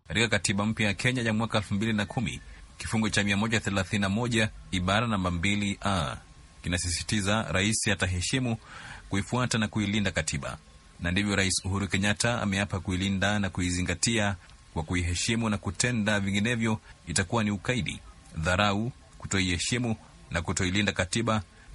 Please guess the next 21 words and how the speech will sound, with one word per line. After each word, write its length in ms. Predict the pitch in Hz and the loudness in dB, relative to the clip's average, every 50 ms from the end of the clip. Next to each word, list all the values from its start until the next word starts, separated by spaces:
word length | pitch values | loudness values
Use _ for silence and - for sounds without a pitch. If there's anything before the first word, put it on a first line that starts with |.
| - - | -10 -4
kwa 120 | - 90 | -2 0
mujibu 360 | 98 107 110 110 104 101 95 | 2 2 2 0 0 0 0
wa 80 | 95 92 | 0 0
kiapo 500 | - - 110 110 104 - - 123 131 101 | 0 0 0 0 0 0 0 0 0 0
alichoapa 680 | 101 104 98 - 104 104 117 - - - 76 67 - - - - - - - | 0 0 0 0 0 0 0 0 -2 -2 -4 -4 -4 -8 -12 -18 -20 -8 -4
alipoapishwa 800 | - 78 85 87 - 95 90 90 - 117 113 - - 113 107 101 90 - - - | -2 0 0 0 0 0 0 0 0 0 0 0 0 0 0 0 -2 -6 -8 -4
kuwa 200 | - 110 107 101 | 0 2 2 2
rais 280 | 101 104 110 107 - | 2 2 2 0 0
wa 80 | 104 98 | 0 0
Jamhuri 400 | 95 92 95 95 95 92 90 85 | 0 0 0 0 0 0 0 -2
ya 60 | 85 | -2
Kenya. 340 | - - 113 107 - - - - - - - - - - | -2 -2 -2 -2 -2 -4 -6 -10 -16 -20 -20 -20 -8 -4
Pia 140 | - 131 | -2 -2
kipengele 540 | - - 110 - 110 104 104 117 135 147 127 | 0 0 0 0 0 2 2 0 0 0 0
cha 140 | - - 104 | 0 0 0
mia 140 | 104 104 104 | 0 2 0
moja 220 | 107 117 110 107 | 0 0 0 0
na 80 | 101 95 | 0 0
sitini 220 | - - 113 101 | 0 -2 -2 0
na 60 | 95 | 0
sita 380 | 90 - 110 110 - 113 104 90 | 0 -2 -2 0 0 0 0 0